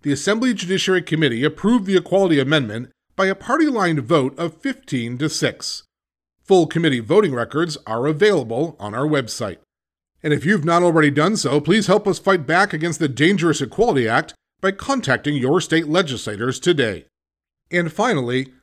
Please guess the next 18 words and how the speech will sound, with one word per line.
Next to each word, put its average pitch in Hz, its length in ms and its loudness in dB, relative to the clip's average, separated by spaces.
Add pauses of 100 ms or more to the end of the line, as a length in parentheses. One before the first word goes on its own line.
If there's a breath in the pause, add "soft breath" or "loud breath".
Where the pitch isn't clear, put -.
(160)
legislation 160 920 0
that 139 80 0
would 156 160 0
allow 156 400 2
assisted 147 440 -2
suicide 143 600 0
in 139 40 -4
the 143 80 -2
state 165 220 -2
of 135 100 -2
New 127 80 -4
York 139 360 2 (240)
has 151 180 0
been 147 280 0
reintroduced 165 840 0
in 156 120 0
twenty 131 380 -2
twenty-three, 127 640 -2